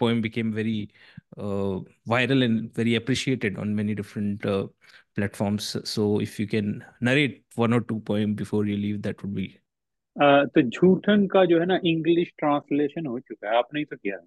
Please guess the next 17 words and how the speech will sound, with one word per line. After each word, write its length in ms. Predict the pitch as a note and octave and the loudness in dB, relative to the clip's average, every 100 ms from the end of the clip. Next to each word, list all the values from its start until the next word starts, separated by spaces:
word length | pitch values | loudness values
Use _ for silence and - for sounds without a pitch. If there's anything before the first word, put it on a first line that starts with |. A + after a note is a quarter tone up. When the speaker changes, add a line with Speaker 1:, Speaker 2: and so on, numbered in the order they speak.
| _ _ - | _ _ -16
Speaker 1:
<laughs> 2250 | - - C3 - - A2+ G2 _ - - - - - - - D4+ F4+ - C4+ C4+ - - - - - | -12 -8 -8 -8 -8 -8 -8 _ -14 -12 -12 -10 -8 -8 0 4 4 4 4 4 0 -8 -8 0 0
Speaker 2:
<laughs> 640 | - C4+ B3+ A#3 - - | 2 0 0 0 0 2
उसमें 360 | F#3 G#3 G#3 G#3 | 2 4 4 4
मैंने 240 | G3+ G#3 | 4 4
ना 160 | A#3 G3 | 4 4
actually 400 | F#3 - G3 C#3 | 2 2 2 4
दो 220 | C#3+ F3+ | 4 4
ट्रांसलेशन 680 | E3+ D#3+ D3+ D#3 D3+ D3 C3+ | 2 -2 0 -2 -2 -2 -6
ली, 200 | A2+ B2+ | -4 -2
तो 160 | C#3 | -2
दोनों 500 | G#2+ C3 C#3 D3 D#3 | 0 -2 -2 -2 -4
का 140 | D3+ C3+ | -4 -6
मैंने 260 | B2+ B2+ | -6 -16
थोड़ा-थोड़ा 460 | - B2+ A#2+ B2 A#2+ | -8 -2 -2 -2 -4
सा 140 | - | -2
ले 160 | G2+ F#2 | -4 -4
लिया। 280 | F2+ F2+ | -10 -16